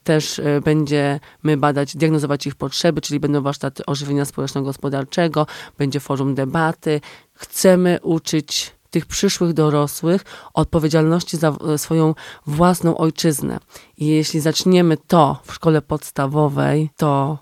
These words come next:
oni, mam nadzieję, że chociaż jedna trzecia z nich poczuje odpowiedzialność za swoją ojczyznę i wyszkolą się i wrócą do naszej gminy i będą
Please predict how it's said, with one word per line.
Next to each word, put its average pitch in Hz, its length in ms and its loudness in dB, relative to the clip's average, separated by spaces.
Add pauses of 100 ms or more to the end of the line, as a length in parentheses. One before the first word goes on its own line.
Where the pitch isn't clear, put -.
oni, 156 460 2
mam 170 300 4
nadzieję, 147 600 2
że 151 400 4
chociaż - 380 -2
jedna 175 240 4
trzecia 160 340 2
z 151 40 0
nich 151 300 2
poczuje 147 760 -2
odpowiedzialność 156 720 2
za 156 100 0
swoją 151 380 2
ojczyznę 151 560 0
i 143 240 0 (400)
wyszkolą 165 520 4
się 151 160 -2
i 160 160 -2
wrócą 156 540 0
do 143 320 2 (320)
naszej 151 480 2
gminy 156 460 4
i 160 120 -4
będą 147 460 2